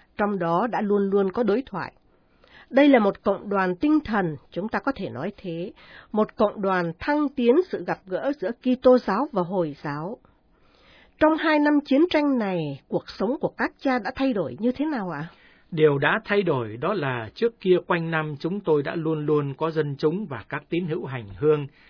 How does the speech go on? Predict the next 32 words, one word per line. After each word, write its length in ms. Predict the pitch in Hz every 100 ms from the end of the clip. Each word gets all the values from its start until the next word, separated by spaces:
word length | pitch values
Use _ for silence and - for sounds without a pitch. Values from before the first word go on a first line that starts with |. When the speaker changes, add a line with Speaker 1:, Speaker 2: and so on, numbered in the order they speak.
| -
Speaker 2:
đến 240 | 151 185 233
từ 180 | 135 120
Âu 220 | 175 170
Châu 320 | - 170 160
và 160 | 143 110
các 140 | - 180
nước 240 | 196 240
Ả 160 | 175 160
Rập 160 | 127 113 _ _ _ -
thuộc 180 | 151 143
nhiều 300 | 135 117 98
tôn 200 | 156 147
giáo 260 | 147 135 160
khác 220 | - 190
nhau. 300 | 151 135 127 _ _ _ _ _ _
Ở 180 | - 127
đây 240 | 175 175 175
chúng 180 | 185 214
tôi 200 | 180 175
thực 200 | - -
thi 240 | - 165 156
cuộc 200 | - -
đối 200 | 151 185 202
thoại 260 | 147 120 -
của 100 | 127
cuộc 180 | 127 -
sống 320 | - 147 175 - _ _ _ -
và 260 | 147 131 131
đối 160 | 170 240
thoại 240 | 160 147
suy 240 | - - 196
niệm 260 | 151 139